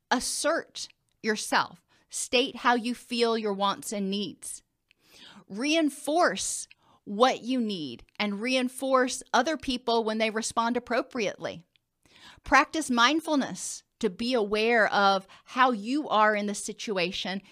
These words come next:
how you impact the situation, and how the imp-, situation impacts you.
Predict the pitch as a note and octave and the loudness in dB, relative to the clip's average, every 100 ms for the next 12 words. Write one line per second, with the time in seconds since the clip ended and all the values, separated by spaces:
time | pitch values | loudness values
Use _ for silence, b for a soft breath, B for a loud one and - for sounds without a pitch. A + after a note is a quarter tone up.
0 | _ G#3 F#3+ F#3+ B3 A#3+ A#3 B3+ G#3+ - | _ 0 2 0 -2 -2 -2 0 -2 -4
1 | A3 - G#3+ A3+ G#3 G3+ - A3 G#3+ G#3 | -10 -8 -6 0 4 4 2 -2 -2 -4
2 | b b G3+ G3+ G3 - G#3+ A3+ - _ | b b -8 -4 -4 -2 -4 -4 -8 _
3 | - - A#3+ A#3+ G#3 G3+ A#3 - G3 G3+ | -10 -6 -4 -2 0 0 -2 -6 -6 -2
4 | G3+ F#3+ - G3+ F#3 | -2 -2 -8 -6 -6